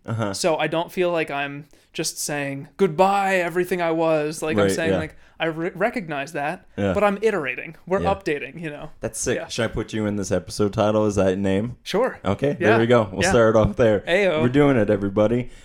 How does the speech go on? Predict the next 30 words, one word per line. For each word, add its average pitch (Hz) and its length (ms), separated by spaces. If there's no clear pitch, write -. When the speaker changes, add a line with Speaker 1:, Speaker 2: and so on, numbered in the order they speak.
Speaker 1:
Uh, 139 300
I, 156 140
so 127 520
I 113 60
can't 151 180
even 107 140
remember 101 280
when 95 180
we 85 120
met. 87 380
It 98 100
was, 98 500
it - 20
was 117 100
less 170 220
than 98 580
three 117 200
years 123 260
ago, 78 320
right? 92 320
Speaker 2:
Um, 180 540
I - 60
Speaker 1:
'Cause 160 80
Speaker 2:
think 139 100
Speaker 1:
it - 80
was 127 80
Speaker 2:
so. 117 60
Speaker 1:
when 139 100
you 123 80
fir-, - 340